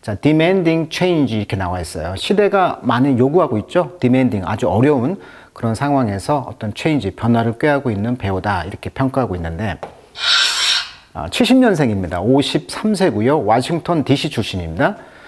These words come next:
아, 이분이 이제 흑인이잖아요. 그러다 보니까, 음, 하워드 대학교를 나왔고, 이제 구십칠 년도에 이제 드라마, The Parenthood라는 드라마에 데뷔했다.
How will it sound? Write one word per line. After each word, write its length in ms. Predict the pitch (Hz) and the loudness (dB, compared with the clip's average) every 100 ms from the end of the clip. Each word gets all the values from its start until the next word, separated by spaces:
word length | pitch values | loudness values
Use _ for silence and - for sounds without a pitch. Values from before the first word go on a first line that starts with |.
| - - | -20 -8
아, 160 | 127 117 | -4 2
이분이 340 | 151 190 190 | 2 4 4
이제 140 | 151 131 | 4 2
흑인이잖아요. 840 | - 262 269 175 123 98 98 117 | 4 4 4 2 0 0 -2 -2
그러다 240 | 151 139 127 | 0 2 2
보니까, 640 | 123 117 - 151 82 80 - _ _ 117 | 0 -2 0 0 0 -6 -18 _ _ -4
음, 220 | 117 107 | -2 -4
하워드 440 | - 233 247 208 | 0 2 4 4
대학교를 500 | 127 110 98 107 90 | 2 0 -2 -4 -2
나왔고, 600 | 82 87 87 - 175 220 | -2 -2 -4 -2 0 0
이제 380 | 135 85 151 135 _ | 0 -4 -8 -10 _
구십칠 400 | - 127 - 208 | -2 -2 -2 2
년도에 340 | 190 139 104 117 80 | 2 2 0 -2 -4
이제 160 | 80 - _ _ | -8 -12 _ _
드라마, 580 | 104 110 95 80 127 208 - - _ | -2 0 -2 -2 -4 -6 -10 -20 _
The 140 | - - | -12 -6
Parenthood라는 920 | - 170 165 156 - 175 160 95 104 | 0 2 0 -2 -2 2 2 0 -2
드라마에 460 | - 107 87 82 113 | -2 -2 0 -4 -4
데뷔했다. 680 | 95 92 90 - 67 78 | -4 -4 -6 -6 -10 -12